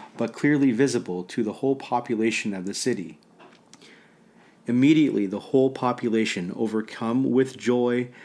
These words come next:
mingled with fear for the heavenly vision, hastened to the holy church, young and old,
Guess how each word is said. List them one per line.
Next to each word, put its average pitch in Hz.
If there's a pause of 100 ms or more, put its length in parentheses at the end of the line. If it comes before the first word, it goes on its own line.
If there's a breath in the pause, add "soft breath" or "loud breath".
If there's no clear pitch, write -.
(220 loud breath)
mingled 123
with 107
fear 107
for -
the 98
heavenly 104
vision, 95 (320 loud breath)
hastened 147
to 131
the 110
holy 110
church, - (320 loud breath)
young 139 (120)
and 135
old, 95